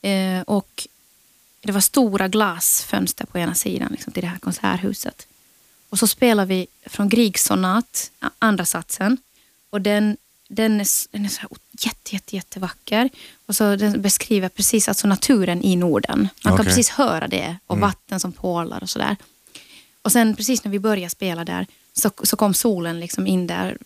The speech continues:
Speaker 1: på det stället just via fönstren. Och så kom det ner såna här solstrålar, liksom, mellan John och mig på golvet där när vi spelade det här vackra.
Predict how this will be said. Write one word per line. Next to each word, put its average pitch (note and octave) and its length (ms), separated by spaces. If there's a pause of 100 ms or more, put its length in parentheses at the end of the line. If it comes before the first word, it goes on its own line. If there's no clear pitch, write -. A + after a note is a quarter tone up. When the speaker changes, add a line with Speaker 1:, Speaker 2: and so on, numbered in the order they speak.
(240)
Speaker 1:
på - 80
det G3 140
stället F3+ 340
just - 320
via F#3+ 240
fönstren. F#3+ 520
Och F#3 200
så - 80
kom F#3 180
det F#3 100
ner F#3+ 220
såna E3+ 320
här F3+ 100
solstrålar, - 720
liksom, - 340
mellan F3+ 360 (500)
John F3+ 320
och - 240
mig F3 180
på - 120
golvet E3+ 460
där E3 120
när D#3+ 80
vi F3 80
spelade F3 380
det F3+ 60
här F3+ 160
vackra. F3+ 540